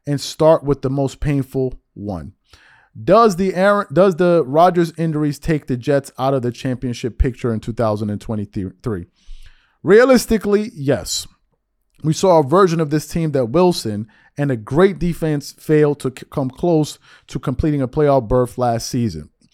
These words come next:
when it needed five victories over the backup quarterbacks to make it to seven ten, uh, seven and ten, barring some stunning development from Wilson as the season goes along that we didn't see Monday night, or the arrival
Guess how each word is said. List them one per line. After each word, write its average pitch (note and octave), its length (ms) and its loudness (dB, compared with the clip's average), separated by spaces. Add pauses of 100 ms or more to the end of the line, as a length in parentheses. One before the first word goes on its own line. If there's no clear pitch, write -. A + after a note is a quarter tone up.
(300)
when F#3+ 180 2
it G3+ 80 0
needed F3+ 320 0
five F#3 320 4
victories D3+ 500 -2
over C#3 200 -4
the B2+ 80 -2
backup D3 480 0
quarterbacks B2+ 580 0 (280)
to - 140 -6
make D3 320 -2
it C#3+ 280 -2
to B2+ 220 -4
seven C#3+ 520 -4
ten, C#3 440 -2 (200)
uh, C3 140 -2
seven D3+ 200 -2
and C#3 140 -2
ten, C3 340 0 (320)
barring F3 520 0 (100)
some C3+ 240 -6
stunning F3 400 0
development D3 500 2
from B2+ 200 -4
Wilson C#3 400 0
as B2 320 -4
the B2 80 -4
season C3 340 -2
goes A#2 320 -2 (320)
along B2+ 520 2 (340)
that C3 240 2
we C3 100 -2
didn't D#3+ 320 0
see D3+ 260 -4
Monday C3+ 380 -2
night, D3 320 0 (120)
or F3+ 440 6
the C#3+ 160 -4
arrival D3+ 640 2